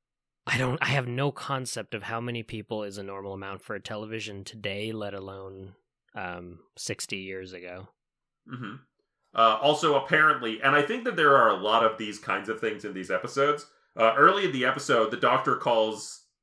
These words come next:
Speaker 2: uh, Ian, who you will note his last name is Chesterton, he calls him Chesterfield, and they just,
Speaker 1: <laughs>
Speaker 2: they just went with it. Which honestly is not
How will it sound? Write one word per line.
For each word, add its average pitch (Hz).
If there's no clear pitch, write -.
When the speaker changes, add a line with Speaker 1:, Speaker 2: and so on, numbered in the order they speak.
Speaker 2:
uh, 101
Ian, 131
who 113
you 104
will 98
note 120
his 101
last 113
name 101
is 90
Chesterton, 92
he 127
calls 165
him 135
Chesterfield, 170
and 147
they 107
just, 104
Speaker 1:
<laughs> -
Speaker 2:
they 107
just 101
went 104
with 113
it. 123
Which 147
honestly 165
is 139
not 143